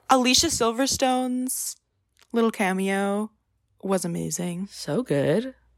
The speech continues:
Speaker 1: I love her. She looks great. She's killing
Speaker 2: I,
Speaker 1: it.
Speaker 2: I love her so much. She's can do no wrong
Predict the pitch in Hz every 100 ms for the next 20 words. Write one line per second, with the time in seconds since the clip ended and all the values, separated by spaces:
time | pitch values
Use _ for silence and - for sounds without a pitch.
0 | _ - 185 170 165 170 170 202 202 -
1 | 220 180 180 - - 175 175 170 185 _
2 | - - - - - - - _ _ -
3 | - - 180 - 160 170 185 190 165 147
4 | 151 160 - - - - - - - 185
5 | 185 - _ _ _ _ - 190 - -
6 | - - -